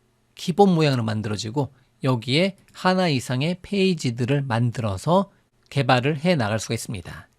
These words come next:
이게 에이에스피 닷 넷 코어 레이저 페이지스의 가장 기본적인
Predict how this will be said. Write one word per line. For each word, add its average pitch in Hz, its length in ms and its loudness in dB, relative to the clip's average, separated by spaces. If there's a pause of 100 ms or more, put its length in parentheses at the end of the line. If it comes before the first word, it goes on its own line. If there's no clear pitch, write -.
이게 160 360 0 (240)
에이에스피 147 360 2
닷 147 80 0
넷 131 160 -4
코어 170 280 2
레이저 135 440 0
페이지스의 135 760 -4
가장 143 400 -4
기본적인 127 720 -2